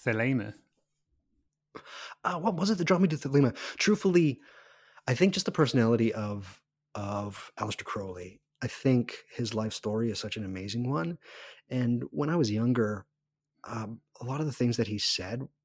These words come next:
Speaker 2: particularly regarding things like freedom, are very, I'm not gonna say they're adolescent, 'cause that might m-, m-, be misconstrued as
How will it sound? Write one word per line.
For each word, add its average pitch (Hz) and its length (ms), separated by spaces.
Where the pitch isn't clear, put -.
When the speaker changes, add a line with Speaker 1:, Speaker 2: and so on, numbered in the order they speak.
Speaker 2:
particularly 110 800
regarding 107 460
things 104 340
like 95 160
freedom, 120 640
are 104 500
very, 104 880
I'm 123 60
not 143 100
gonna 156 80
say 147 160
they're 123 180
adolescent, 98 540
'cause - 140
that 120 180
might 120 200
m-, 110 420
m-, 113 180
be 104 420
misconstrued 110 560
as 101 140